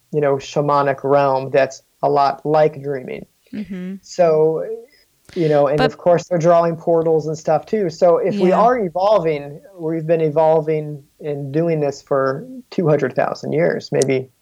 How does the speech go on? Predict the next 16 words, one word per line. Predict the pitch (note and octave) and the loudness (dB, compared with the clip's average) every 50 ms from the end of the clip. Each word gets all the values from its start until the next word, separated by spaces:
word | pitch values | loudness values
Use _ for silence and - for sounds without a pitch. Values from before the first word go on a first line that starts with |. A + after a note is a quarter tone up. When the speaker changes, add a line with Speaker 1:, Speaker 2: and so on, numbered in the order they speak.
| _ - | _ -8
Speaker 2:
Yeah. | F3+ A3 A3 G#3 F#3 F3+ - | -4 -2 0 0 0 0 0
Speaker 1:
Who | D3+ | 2
knows? | D3 D3+ E3+ - - _ _ _ _ - | 2 0 0 -2 -6 _ _ _ _ -10
Speaker 2:
But | A3+ G#3+ B3 - - | -4 -2 -2 -2 -2
the, | - A#3 A3+ G#3 C#3+ - - _ _ _ _ _ _ _ _ _ _ - | -2 -2 -2 -2 -2 -6 -10 _ _ _ _ _ _ _ _ _ _ -6
but | A3+ A3 F#3 | -6 -6 -4
the | - A3 A3 G3+ G3 - - _ _ - | -2 -2 -2 -2 -4 -8 -12 _ _ -10
part | - A#3 C4+ C4 C4 - - G#3 | -6 -2 0 0 0 -2 -4 -4
that | G#3 A3+ G#3 G3 | -2 0 0 0
I'm | G3+ G3 G3 F#3+ | 0 -2 -2 -4
saying | - - - A3 G#3 G3+ G3 F#3+ F#3+ F#3+ - - G3+ G3+ | -4 -4 -4 -2 -2 -2 -2 -4 -4 -6 -6 -4 -2 -2
may | G3 G3 G3 G3+ | 0 0 0 -2
be | F#3+ F3+ G3 F#3+ F#3 F3+ | -2 -2 -2 -2 -2 -2
relating | F3 F3+ F3+ F3+ F3+ F3+ F3+ F3+ F#3 F3+ F3 F3+ F#3 | -2 -2 -4 -2 -2 0 -2 0 -2 -2 -4 -4 -6
to | - - - G3+ F#3 F3+ F3 F3 F3 E3+ E3+ - - - - _ _ _ - | -6 -6 -4 -2 -2 0 0 0 0 -2 -2 -4 -4 -8 -12 _ _ _ -8
our | - - F#3 F3 F3 F3 E3+ E3+ E3 - - | -2 0 0 2 2 2 0 0 -2 -4 -6